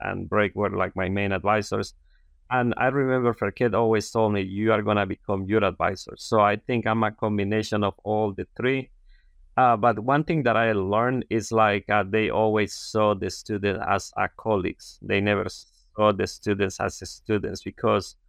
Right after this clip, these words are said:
in reality, I mean, the, you know, being a grad student is just, like, a, a small fraction of all your professional careers. The students are gonna graduate,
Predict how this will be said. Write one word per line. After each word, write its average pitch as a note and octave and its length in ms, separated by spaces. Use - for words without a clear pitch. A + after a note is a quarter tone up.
in C3 160
reality, C#3 640
I A#2+ 100
mean, A#2 480
the, G#2+ 640
you B2+ 160
know, B2+ 180
being A#2 240
a A2 80
grad A2+ 260
student A2+ 420
is G#2+ 320
just, A#2 300
like, G#2+ 240
a, F#2+ 240
a G2+ 60
small A2+ 400
fraction A#2 500
of G2 160
all G#2+ 340
your G2 440
professional G#2+ 640
careers. G#2 540
The G2 100
students G#2+ 460
are G#2 80
gonna G2+ 240
graduate, A2 580